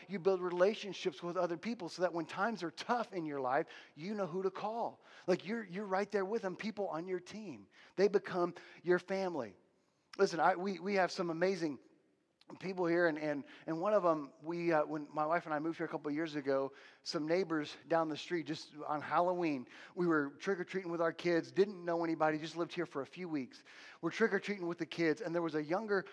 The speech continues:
family that was right in front of us that their kids were about the same age as our kids, and they were kind of right one house in front of us the whole way. And so, you know, we were like, "Oh, that's cool," and, and,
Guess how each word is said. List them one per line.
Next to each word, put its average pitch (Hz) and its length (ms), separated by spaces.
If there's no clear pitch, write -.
family 202 360
that 165 120
was 139 160
right 190 160
in 180 60
front 180 240
of 170 80
us 170 140
that 143 100
their 165 140
kids 175 280
were 156 80
about 156 220
the 151 60
same 160 280
age 151 160
as 135 80
our 143 160
kids, 135 300
and 151 100
they 180 80
were 170 140
kind 190 180
of 143 120
right 170 300
one 180 220
house 165 300
in 147 80
front 160 220
of 135 80
us 127 120
the 165 80
whole 165 260
way. 123 400
And 139 120
so, 143 360
you 196 80
know, 165 100
we 160 60
were 160 60
like, 156 180
"Oh, 170 140
that's 160 140
cool," 156 260
and, 131 180
and, 143 300